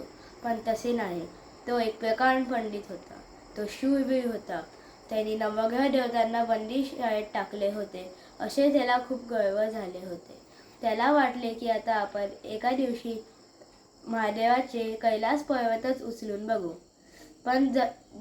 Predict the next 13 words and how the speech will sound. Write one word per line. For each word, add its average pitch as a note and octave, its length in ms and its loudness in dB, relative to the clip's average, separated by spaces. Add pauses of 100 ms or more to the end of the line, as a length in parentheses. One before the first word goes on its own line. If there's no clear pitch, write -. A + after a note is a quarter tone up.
जसेच D4 420 4
त्यांनी C4+ 220 4
पर्वताखाली A3+ 800 0
हात A3+ 240 0 (120)
टाकले, G#3 360 -4 (420)
तसेच A#3+ 300 -4
महादेवांना A3 760 0
जाणीव A3+ 420 2
झाली A3+ 320 0
की A3+ 100 -8
पर्वत A3+ 680 -2
हालत F#3+ 300 -6
आहे. A3 420 -6